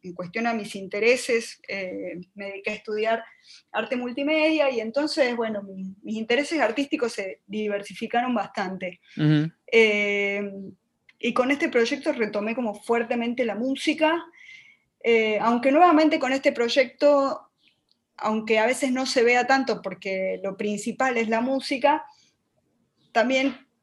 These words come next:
Speaker 1: gracias a este proyecto pude conectar con, con otras disciplinas, digamos, artísticas que también me,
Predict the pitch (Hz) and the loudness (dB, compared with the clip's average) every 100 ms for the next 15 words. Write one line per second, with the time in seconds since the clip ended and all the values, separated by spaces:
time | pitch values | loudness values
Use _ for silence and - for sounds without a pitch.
0 | - 208 240 269 247 247 233 233 240 254 | -6 -2 0 2 0 0 -2 -2 -2 -2
1 | 285 233 240 233 214 208 233 226 233 220 | -4 0 0 0 -2 -2 0 -2 -2 -6
2 | 196 185 185 - - _ - 202 214 220 | -6 -10 -12 -16 -16 _ -2 2 2 2
3 | 226 202 - 180 - 226 233 226 208 190 | -2 -2 -6 -6 -2 0 2 2 0 -2
4 | 196 208 190 196 208 226 208 175 170 180 | -2 -2 -6 -6 -8 -4 -4 -4 -6 -6
5 | 180 190 185 180 165 170 - | -6 -6 -4 -4 -4 -8 -16